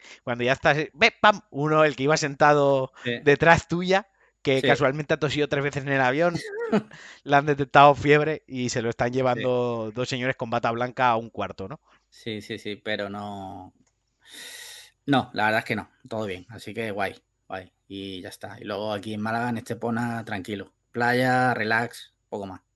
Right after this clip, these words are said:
Speaker 1: Pues nada, me alegro.
Speaker 2: Ha, ha sido tra-, un verano tranquilito.
Speaker 1: Ujú.
Speaker 2: Sí.
Speaker 1: ¿Y qué
Speaker 2: Muy bien.
Speaker 1: tenemos por ahí?
Speaker 2: Eh, a ver, noticias,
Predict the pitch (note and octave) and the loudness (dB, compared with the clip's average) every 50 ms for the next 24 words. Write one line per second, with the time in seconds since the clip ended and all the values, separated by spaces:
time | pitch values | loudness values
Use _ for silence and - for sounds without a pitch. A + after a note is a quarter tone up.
0 | _ _ _ _ _ - F2 D#2 D#2+ E2 D#2 D2+ - - G2+ G#2 G2 G2 F#2 E2+ | _ _ _ _ _ -12 -12 -12 -12 -14 -18 -18 -18 -14 -12 -8 -6 -6 -6 -6
1 | E2 - B2 A#2 G2+ - - - - - - A#2+ A2+ - B2+ A#2 - A2+ - - | -4 -4 -4 -4 -4 -8 -16 -20 -20 -16 -14 -14 -6 -4 -4 -4 -2 -4 -4 -2
2 | B2 A#2+ A#2+ A#2 A#2+ A#2+ A#2 G#2+ A2 A2 G2 - G2+ G2 F#2 E2 E2+ - _ _ | -2 -2 0 0 -2 -2 -4 -6 -8 -8 -8 -8 -8 -8 -8 -10 -12 -16 _ _
3 | _ _ _ _ _ C3 G#2+ E2 F#2 F2 - _ _ _ _ _ _ _ _ _ | _ _ _ _ _ -20 -20 -18 -20 -20 -20 _ _ _ _ _ _ _ _ _
4 | _ _ _ _ _ _ _ _ _ _ _ G2 F#2+ - _ _ _ _ - - | _ _ _ _ _ _ _ _ _ _ _ -12 -12 -12 _ _ _ _ -20 -20
5 | - - - - - - C#3 C3+ A#2 C#3 D#3 E3+ F3 G3 A3+ B3 - - - D#3+ | -20 -20 -20 -20 -14 -10 -6 0 4 4 6 6 6 8 6 6 6 4 2 4
6 | D#3+ D#3 C#3 A2 - - - - _ _ - D3+ C3+ C3 C3 C3 C3 C3 C3 C3 | 4 4 4 2 -2 -6 -14 -20 _ _ -4 -2 0 0 2 2 2 2 2 0
7 | C3 - - A#2+ A#2+ D3 E3 C#3+ A2+ - - B2 A#2+ A#2 A2+ A#2 D3 D3+ D3 - | -2 -2 -4 -2 0 0 0 -2 -4 -8 -10 -10 -8 -8 -8 -6 -8 -8 -2 0
8 | A#3 A#3 A#3+ A#3 - - - | 2 2 2 0 -4 -10 -18